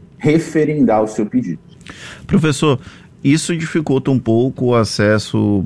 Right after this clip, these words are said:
Speaker 2: para tratamentos que não são tão comuns assim,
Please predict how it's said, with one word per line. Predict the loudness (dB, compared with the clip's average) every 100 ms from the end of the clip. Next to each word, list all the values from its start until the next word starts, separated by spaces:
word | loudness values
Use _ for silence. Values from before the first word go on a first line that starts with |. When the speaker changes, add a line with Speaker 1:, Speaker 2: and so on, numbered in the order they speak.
| -2
Speaker 2:
para | 0 2 4 2 2 0 -2
tratamentos | -2 0 2 2 2 0 -2 -4 -10 -12
que | -2 0 2
não | 0 0 -2 -4
são | 0 0 0
tão | 0 0 0
comuns | 0 2 2 4 4 2 2
assim, | -2 0 0 0